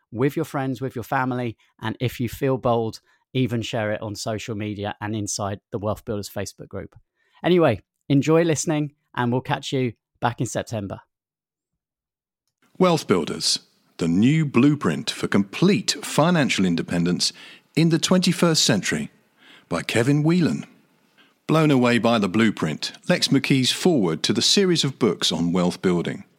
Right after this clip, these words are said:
Speaker 2: When I first interviewed Kevin Whelan about his process for building wealth, I was blown away by the beauty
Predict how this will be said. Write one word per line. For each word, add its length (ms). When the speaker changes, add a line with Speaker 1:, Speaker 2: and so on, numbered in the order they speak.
Speaker 2:
When 100
I 120
first 360
interviewed 420
Kevin 300
Whelan 300
about 320
his 160
process 480
for 80
building 360
wealth, 280
I 160
was 220
blown 640
away 480
by 240
the 100
beauty 680